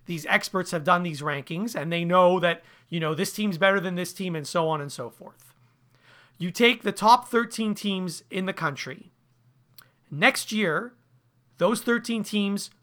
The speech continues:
only play each other in a round robin. That is it. Doesn't matter what conference you're in. It doesn't matter if you're on the east side of the country, the west side of the country, north, south. You only play those teams.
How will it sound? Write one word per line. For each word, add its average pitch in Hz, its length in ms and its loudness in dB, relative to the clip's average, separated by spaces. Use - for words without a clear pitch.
only 262 360 4
play 240 340 4
each 226 340 -4
other 156 380 2
in 202 160 0
a 190 140 0
round 185 400 6
robin. 156 460 4
That 185 180 2
is 185 120 2
it. - 280 0
Doesn't 202 260 0
matter 226 260 12
what 285 160 4
conference 262 460 4
you're 262 140 2
in. 247 320 4
It - 120 -4
doesn't 180 280 2
matter 214 300 8
if 214 100 0
you're 220 120 6
on 190 100 6
the 175 200 -4
east 254 140 0
side 240 240 8
of 220 60 -6
the 226 80 0
country, 226 440 0
the 175 100 -6
west 196 280 4
side 214 180 8
of 185 60 -6
the 214 80 0
country, 220 500 0
north, 226 400 8
south. 208 500 4
You 190 200 -6
only 247 320 2
play 220 260 2
those 196 240 0
teams. 143 380 -10